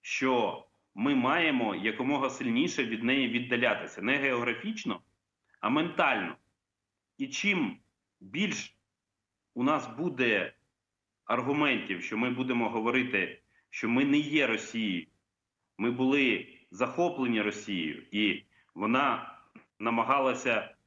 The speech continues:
всіляко Україну деукраїнізувати, але їм це не вдалося. І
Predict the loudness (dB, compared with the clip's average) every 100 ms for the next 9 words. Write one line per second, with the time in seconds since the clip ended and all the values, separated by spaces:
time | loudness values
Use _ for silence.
0 | _ _ -8 0 0 0 -2 -4 -2 0
1 | 2 0 0 0 0 2 2 2 2 2
2 | 2 2 -2 -2 0 0 0 -2 -4 -2
3 | -2 -2 -2 0 -2 -6 _ _ _ _
4 | _ _ _ _ _ _ _ 0 2 4
5 | 2